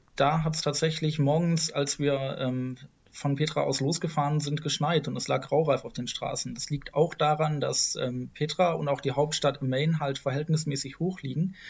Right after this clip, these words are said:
Das heißt, während es weiter unten am Toten und am Roten Meer, ähm, tatsächlich das ganze Jahr warm ist,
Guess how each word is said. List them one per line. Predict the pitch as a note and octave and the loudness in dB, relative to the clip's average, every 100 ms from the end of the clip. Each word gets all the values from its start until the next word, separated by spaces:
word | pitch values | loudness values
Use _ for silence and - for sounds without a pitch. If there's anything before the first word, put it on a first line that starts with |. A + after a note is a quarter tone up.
| - - - | -14 -16 -8
Das | - - | -2 4
heißt, | D#3 D#3+ C#3 | 4 2 2
während | D3+ E3 D#3+ | 2 4 2
es | D3 - - - | 2 -2 -2 0
weiter | C3+ C#3 C#3 | 2 4 4
unten | E3 G#3 F#3 F3 | 6 6 4 2
am | E3 C#3 | 0 0
Toten | C3+ E3 E3 D#3+ D#3 | 2 0 4 6 6
und | D3+ C3+ | 2 0
am | C3+ | 0
Roten | B2+ C3 D#3+ E3+ D#3 | 0 2 2 4 4
Meer, | D3+ D#3 D3+ - - | 6 4 2 -2 -8
ähm, | - C3+ C3+ | -2 -2 -2
tatsächlich | C3+ C3+ D#3 D#3 | -2 -2 0 0
das | D3 C3+ | -2 2
ganze | C#3 D#3 D#3 | 4 4 2
Jahr | D3+ C#3 C3 | 4 4 4
warm | B2+ D3+ F3 | 0 0 0
ist, | E3 D#3+ - | 0 0 -2